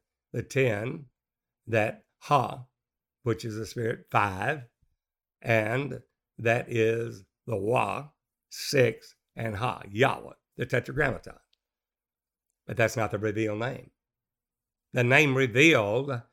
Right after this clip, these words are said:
that God withheld his name, revealed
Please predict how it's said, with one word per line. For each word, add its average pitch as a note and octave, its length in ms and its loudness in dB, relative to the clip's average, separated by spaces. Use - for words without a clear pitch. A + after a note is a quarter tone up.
that A#2 240 -2
God B2 420 0
withheld B2 460 4
his B2 200 0
name, A2+ 280 -4
revealed C3+ 640 0